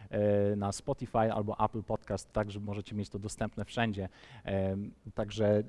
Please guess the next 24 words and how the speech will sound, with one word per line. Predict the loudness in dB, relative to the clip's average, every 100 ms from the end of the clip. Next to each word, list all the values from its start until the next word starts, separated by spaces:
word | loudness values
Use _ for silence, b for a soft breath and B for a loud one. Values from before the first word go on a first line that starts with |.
| -6
to | -8
są | -6 0
tematy, | 4 4 4 0
które, | -2 -2 2 2 0
które | -2 -2
poruszamy | -2 0 2 2 2
na | 2
bieżąco | 2 0 0 0
i | 0
też | 0 -2
wierzę | 4 4 6 2
i |
modlę | 4 4 2
się | -4 -4
każdego | -2 -2 -4 -4
tygodnia | -4 -2 -2 -2
o | -4
to, | -4
aby | -4 -4
Bóg | -8 -4
mówił | -4 -4
do | -4 -2
nas, | -2 -4 B B B B B -6
e, | -2 0 2